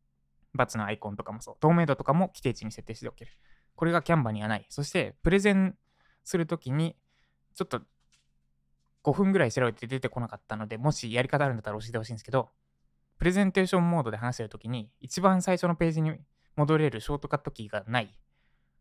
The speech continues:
なんか左を押しっぱにするか連打するかして、画面全部の画面がバーって映るしかないみたいなので、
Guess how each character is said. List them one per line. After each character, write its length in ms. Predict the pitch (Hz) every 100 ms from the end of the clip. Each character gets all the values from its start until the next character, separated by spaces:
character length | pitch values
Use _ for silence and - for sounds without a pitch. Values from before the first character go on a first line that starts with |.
| -
な 80 |
ん 20 | 131
か 60 |
左 320 | 135 151 160
を 240 | 156 147 -
押 120 | 135 -
し 60 |
っ 20 |
ぱ 120 | 143 113
に 60 |
す 60 | 117
る 80 | 107
か 80 |
連 140 | 113 120
打 100 | 120
す 140 | -
る 40 | 117
か 120 | 104
し 100 | -
て、 240 | 110 - _ _
画 140 | 131
面 200 | 143 110
全 280 | 113 143 110
部 140 | - 107
の 100 | 110
画 80 | 113
面 120 | 107
が 60 |
バ 160 | 107 117
ー 40 |
っ 40 | 127
て 80 | 107
映 200 | - 120
る 80 |
し 100 | 110
か 120 | - 117
な 120 | 123
い 60 |
み 80 | 107
た 80 | 107
い 60 | 104
な 80 |
の 40 | 107
で、 200 | 104